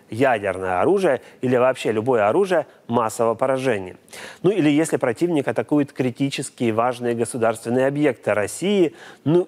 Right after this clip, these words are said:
и если под угрозой само существование Российской Федерации. Есть еще, правда, один документ.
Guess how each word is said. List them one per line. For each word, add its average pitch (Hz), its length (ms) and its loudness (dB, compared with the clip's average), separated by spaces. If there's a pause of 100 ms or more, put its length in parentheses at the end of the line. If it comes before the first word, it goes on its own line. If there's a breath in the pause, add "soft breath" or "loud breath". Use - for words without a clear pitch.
и 139 80 -2
если 120 460 0
под 101 180 -2
угрозой 143 420 0
само 117 540 -2
существование 110 960 -2 (180)
Российской 107 720 -4 (180)
Федерации. - 800 -4 (1200 loud breath)
Есть 170 300 0
еще, 208 280 0
правда, 117 240 0
один 120 180 0
документ. 117 540 -2